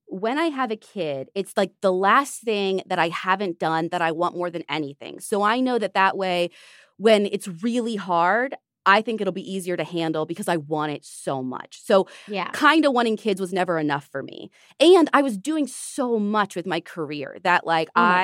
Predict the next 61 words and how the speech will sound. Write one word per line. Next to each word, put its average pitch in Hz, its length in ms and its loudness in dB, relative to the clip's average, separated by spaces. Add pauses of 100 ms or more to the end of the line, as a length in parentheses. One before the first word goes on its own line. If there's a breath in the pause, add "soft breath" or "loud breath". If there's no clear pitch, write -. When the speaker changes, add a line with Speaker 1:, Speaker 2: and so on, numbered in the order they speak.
Speaker 1:
I 190 60 0
Speaker 2:
gosh, - 180 -14
yeah. 196 260 -8 (560)
Speaker 1:
Eric 262 260 4
and 302 80 2
I 269 80 4
were 226 120 2
so 233 300 0
happy 214 440 0
with 202 140 -6
the 196 80 -8
two 190 240 -4
of 175 100 -6
us. 165 300 0
We 196 80 -6
would 180 100 -8
look 233 120 -4
at 262 60 0
our 240 80 0
friends 180 280 -4
with 175 100 -16
kids. 175 260 -6
It 208 120 -2
just, 277 180 -6 (340)
it - 220 -4
didn't 285 320 0
seem, - 240 -8
I 240 120 6
wasn't 311 260 6
gonna 370 120 4
have 311 200 4
kids 294 200 -2
just 277 160 -4
'cause 269 100 0
that's 247 140 4
what 240 120 2
other 214 120 4
people 202 220 -4
did. 135 200 -6 (380 loud breath)
And 226 140 4
so 254 140 6
Speaker 2:
Yeah. 226 100 6
Speaker 1:
for 254 100 6
a 214 80 8
long 277 280 6
time, 233 320 2
that 202 160 4
didn't 185 200 -4
seem 170 200 -6
like 139 200 -10
it. 131 100 -10 (100)
Also, 233 520 4 (600 soft breath)
there 262 240 8
was 277 320 4
this 214 160 -2
part 226 280 0
of, 214 120 -2
like, 202 160 0
what 190 180 2
I 190 140 2
do, 156 640 -2